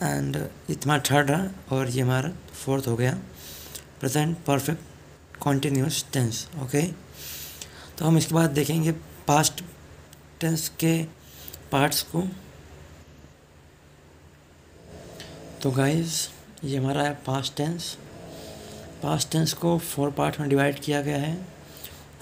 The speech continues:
फर्स्ट है पास्ट इंडेफिनिट टेंस, सेकंड है पास्ट कंटीन्यूअस टेंस, थर्ड है पास्ट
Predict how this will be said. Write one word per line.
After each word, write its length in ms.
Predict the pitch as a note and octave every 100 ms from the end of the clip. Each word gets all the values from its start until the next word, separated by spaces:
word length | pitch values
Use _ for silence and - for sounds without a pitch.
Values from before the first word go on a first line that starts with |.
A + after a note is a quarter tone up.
| -
फर्स्ट 320 | D3+ B2+ -
है 180 | D#3 E3 - - - - -
पास्ट 340 | C#3 D3+ -
इंडेफिनिट 480 | - C3 B2+ B2+ B2+
टेंस, 380 | C#3 D3 D#3 - - - - - - -
सेकंड 460 | - C#3+ C#3 E3 D#3
है 260 | E3+ F3 - - - - -
पास्ट 340 | C3+ C3 -
कंटीन्यूअस 680 | - C#3 C3+ D3 D3+ D3+ -
टेंस, 360 | D3+ D#3 D#3 - - - - - - - -
थर्ड 200 | D3+ D#3
है 240 | D#3+ E3 D#3+ - - - -
पास्ट 260 | C3+ C3